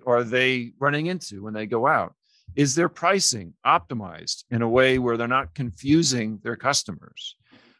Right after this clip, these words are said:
Are they developing habits of adoption, habits of buy-up in their offering? This is super de duper important in SaaS.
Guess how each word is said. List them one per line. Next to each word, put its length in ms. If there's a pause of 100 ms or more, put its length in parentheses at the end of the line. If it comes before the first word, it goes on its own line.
(100)
Are 120
they 160
developing 960 (380)
habits 480
of 100
adoption, 720
habits 360
of 160
buy-up 480 (680)
in 300
their 380
offering? 480
This 200
is 160
super 360
de 120
duper 360
important 440
in 100
SaaS. 640